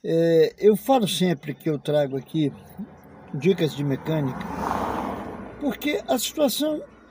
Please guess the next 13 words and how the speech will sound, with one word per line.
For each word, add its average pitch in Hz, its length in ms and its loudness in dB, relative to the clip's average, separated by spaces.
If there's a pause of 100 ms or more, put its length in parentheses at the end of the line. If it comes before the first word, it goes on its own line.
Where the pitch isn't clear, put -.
tá 269 100 2
cada 247 240 2
dia 254 200 2
mais 240 180 4
difícil. 143 480 -2
As 156 120 -2
pessoas 226 480 4
estão 226 260 4
realmente 180 440 4
sem 185 300 0
dinheiro, 160 640 2
né? 143 340 0 (480)
Tá 226 380 -2